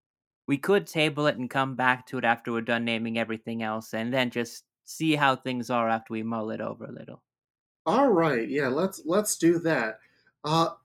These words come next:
Speaker 2: up next, we have the Tightrope Walking Funan Bros. Uh, they are a trio of pirates whose boat is stolen, uh,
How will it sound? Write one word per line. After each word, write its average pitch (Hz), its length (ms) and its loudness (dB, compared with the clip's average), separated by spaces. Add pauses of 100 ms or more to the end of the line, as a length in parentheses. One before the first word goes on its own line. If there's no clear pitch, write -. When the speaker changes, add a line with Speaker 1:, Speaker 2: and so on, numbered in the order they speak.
(140)
Speaker 2:
up 285 200 0
next, 151 460 2
we 131 160 2
have 131 340 2
the 120 300 -2
Tightrope 220 560 4 (240)
Walking 156 640 0 (200)
Funan 123 560 2
Bros. 95 640 -4
Uh, 120 440 2
they 139 220 4
are 131 340 4
a 127 220 2
trio 160 640 2
of 127 340 0
pirates 160 580 0 (540)
whose 113 300 -4 (200)
boat 151 280 4
is 120 240 -2
stolen, 175 760 0 (640)
uh, 123 420 2